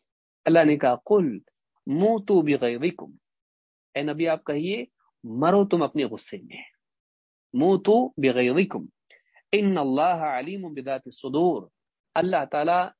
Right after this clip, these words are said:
سینوں کے بھیدوں کو جانتا ہے۔ تمہارے سینوں میں جو گندگی ہے، نفاق ہے، اہل ایمان کے لیے جو تمہارے دلوں میں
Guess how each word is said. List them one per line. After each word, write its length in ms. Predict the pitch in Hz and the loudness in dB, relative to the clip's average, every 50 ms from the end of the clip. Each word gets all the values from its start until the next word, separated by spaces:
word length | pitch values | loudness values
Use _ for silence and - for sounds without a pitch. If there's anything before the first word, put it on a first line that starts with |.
| _ _ - | _ _ -16
سینوں 300 | - 202 208 214 202 190 | -12 -10 -8 -6 -6 -6
کے 140 | - - 156 | -6 -6 -6
بھیدوں 360 | 139 127 131 147 156 180 190 | -6 -4 -2 -2 0 0 -2
کو 120 | 185 165 151 | -2 -2 -4
جانتا 400 | 120 110 95 98 95 87 - - | -4 -4 -6 -8 -8 -12 -12 -10
ہے۔ 340 | - - - - - - - _ _ _ _ _ _ _ _ _ _ _ - | -10 -10 -10 -10 -12 -14 -16 _ _ _ _ _ _ _ _ _ _ _ -2
تمہارے 400 | 156 151 147 151 156 156 147 131 | 0 2 2 4 2 2 0 0
سینوں 340 | - - 151 160 175 175 | 0 2 2 2 2 2
میں 120 | 156 147 135 | 0 0 0
جو 180 | 135 131 123 | 0 -2 -2
گندگی 600 | 117 127 127 127 123 123 127 135 147 175 196 185 | -2 -4 -4 -4 -2 -2 -2 -2 0 0 0 0
ہے، 180 | 180 208 226 233 - _ _ _ _ _ _ _ - 120 117 | 0 0 -2 -4 -6 _ _ _ _ _ _ _ -10 -8 -8
نفاق 500 | 120 - 135 135 151 170 180 180 - - | -4 -2 -2 0 0 0 -2 -4 -4 -6
ہے، 160 | 202 220 226 254 _ _ _ _ _ _ _ _ _ _ - | -8 -6 -8 -10 _ _ _ _ _ _ _ _ _ _ -8
اہل 180 | - 135 139 147 | -4 -2 -2 0
ایمان 480 | 143 131 123 135 147 160 185 202 202 | 0 0 0 0 0 0 -2 -2 -4
کے 120 | 202 190 175 | -6 -6 -4
لیے 160 | 175 170 151 | -2 -2 -4
جو 100 | 160 151 | -4 -6
تمہارے 380 | - 151 139 135 139 151 160 | -8 -8 -8 -8 -6 -6 -6
دلوں 280 | 143 131 131 131 143 143 | -6 -6 -6 -6 -6 -6
میں 240 | 139 147 170 180 | -6 -6 -6 -6